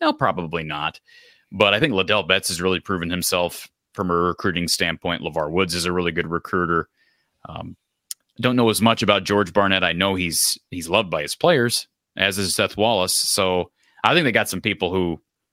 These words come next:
you know, they, they've been recruiting fine over the last few years. Tyler Barnes done a good job. Kirk's son-in-law done a good job as the recruiting coordinator.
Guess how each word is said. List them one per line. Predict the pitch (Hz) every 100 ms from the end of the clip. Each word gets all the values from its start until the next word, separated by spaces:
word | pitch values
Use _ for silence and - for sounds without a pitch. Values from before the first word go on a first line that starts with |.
| _
you | -
know, | 98
they, | 135
they've | - 170
been | 165 110
recruiting | 95 - 110 95 82 80 _ -
fine | - 87 73
over | 76 85
the | 82
last | 82 80
few | - 82
years. | 78 71 -
Tyler | - 92 104
Barnes | 95 104 110
done | 110
a | 107
good | 110
job. | 107 104 123 135 _ _ -
Kirk's | 104 110
son-in-law | 117 110 120 120 127 - -
done | 90
a |
good | 98 110
job | 104 101 117
as | 107 95
the | 104 92 _ - _ -
recruiting | 101 - 113 113
coordinator. | 120 120 117 117 143 151